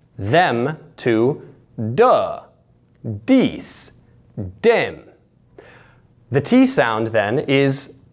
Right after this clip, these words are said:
changed to a D sound, which is a completely different sound change, even though it looks like they would just be flipped. In fact, the T for D is used at the end of words most of the time.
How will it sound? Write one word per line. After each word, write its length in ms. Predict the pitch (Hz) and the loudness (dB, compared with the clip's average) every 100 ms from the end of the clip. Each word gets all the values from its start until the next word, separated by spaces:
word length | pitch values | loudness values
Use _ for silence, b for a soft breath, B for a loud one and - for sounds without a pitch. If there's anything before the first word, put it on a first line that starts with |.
| _ - | _ -4
changed 520 | 143 113 107 - - _ | -2 -2 -4 -8 -16 _
to 140 | - 139 | 0 0
a 40 | |
D 300 | 117 135 104 | 2 2 0
sound, 400 | - 95 80 85 | 0 -4 -4 -6
which 200 | 131 135 | -2 0
is 120 | 139 | 2
a 60 | 143 | 2
completely 920 | 165 156 - - 160 196 208 165 175 | 2 0 -2 -6 0 2 2 2 2
different 600 | 139 117 196 196 165 151 | 0 0 0 0 -2 -4
sound 440 | - 156 160 196 202 | -2 -2 0 0 -2
change, 400 | 214 202 214 220 | 0 2 2 0
even 300 | 165 143 139 | 0 2 4
though 160 | 139 131 | 4 2
it 100 | 127 | 2
looks 340 | 139 139 - | 2 0 -2
like 220 | 120 110 | -2 -2
they 140 | 113 101 | 0 0
would 120 | 95 | 0
just 200 | 90 - | -4 -6
be 100 | 92 | -10
flipped. 520 | - 185 139 - - B B B B | -2 0 0 -2 -16 B B B B
In 120 | - | -6
fact, 560 | 107 - 160 143 - - b b b | -4 -2 -2 -2 -8 -20 b b b
the 220 | 117 123 | -2 0
T 380 | 110 - 208 180 | 0 -2 0 0
for 220 | 143 139 | 0 0
D 420 | 110 120 208 175 180 | 0 0 2 2 2
is 400 | 156 139 143 - | 2 0 0 -2
used 320 | 120 123 127 | 0 0 0
at 120 | 120 | 0
the 140 | 123 | 0
end 280 | 131 143 151 | 0 0 2
of 160 | 120 98 | 0 0
words 400 | 98 85 82 - | -2 -2 -4 -4
most 300 | 107 95 - | -4 -4 -6
of 60 | |
the 80 | 85 | -10
time. 380 | - 80 64 | -10 -10 -10